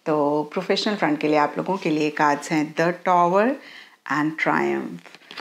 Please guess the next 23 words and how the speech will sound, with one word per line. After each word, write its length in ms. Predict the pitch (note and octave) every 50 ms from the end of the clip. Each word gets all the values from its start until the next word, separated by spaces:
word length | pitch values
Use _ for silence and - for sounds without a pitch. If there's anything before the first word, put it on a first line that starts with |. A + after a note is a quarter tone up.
| - - _ _ _ _
तो 320 | - D#3+ D#3 E3 E3+ D#3+ D#3+
देखिए, 420 | D#3+ E3 E3+ E3 - - F#3+ F#3 F3
दोनों 320 | E3 F3 F3 F3 F#3+ G3+
ही 120 | G3+ G#3+ A#3
कार्ड्स 400 | A3+ - E3+ D#3 D#3+ D#3+ D#3+ -
कहीं 520 | - - F3 F3 E3+ F3 F#3 F#3 F3+ F3 E3+ E3+
कॉन्ट्ररी 540 | - E3+ D#3+ D#3+ D#3+ - F3+ F#3 G3+ A3 G#3+
सी 120 | - A3+
एनर्जीज 380 | G#3+ G#3+ G#3 G3+ G#3+ A3 G#3+ -
की 120 | - A3+
बात 260 | G#3 G#3 F#3+ F#3+ F#3+
करते 260 | - G3+ G3 G3 -
हैं। 140 | G#3+ G#3+ G#3+
मैं 120 | G#3+ A3 A3
कहूँगी 320 | A3 G#3+ G#3+ A#3 C4 C4
कॉन्ट्ररी 640 | C4 - F#3 E3 D#3+ D#3+ D#3+ G3 F#3+ G3 A3 B3+
एनर्जीज 440 | C4+ B3 A3+ G#3+ G#3+ G3+ A3 A3+ A3
की 100 | - A3+
तो 120 | G#3+ A3+ G3+
बात 260 | F#3 E3+ F3 F3 F#3
नहीं 140 | F#3 G3 F#3
करते 280 | - F3 E3 E3 F3+
हैं, 320 | F3 F3+ F#3 F3+ F3 D#3+